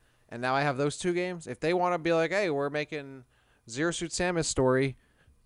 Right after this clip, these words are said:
I, I'm like, "Hey, pff, go for it." Though I would like a Metroid Prime Hunters two, but hey, pff, go for it.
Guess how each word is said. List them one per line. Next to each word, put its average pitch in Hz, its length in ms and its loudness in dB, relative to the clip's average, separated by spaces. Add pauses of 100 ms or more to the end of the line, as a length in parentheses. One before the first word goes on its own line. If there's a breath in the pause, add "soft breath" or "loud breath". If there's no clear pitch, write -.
(160)
I, 113 120 -4
I'm 120 180 -2
like, 117 160 2
"Hey, 120 240 0 (240)
pff, - 260 -2 (100)
go 143 180 6
for 104 340 -2
it." 73 120 -8 (300)
Though 127 260 4
I 123 80 8
would 123 180 4
like 120 160 4
a 120 40 -2
Metroid 110 340 -2
Prime 104 180 -2
Hunters 104 320 -6
two, 135 220 0
but 123 140 0
hey, 131 300 2 (220)
pff, - 240 -2
go 143 180 6
for 104 300 -4
it. - 140 -8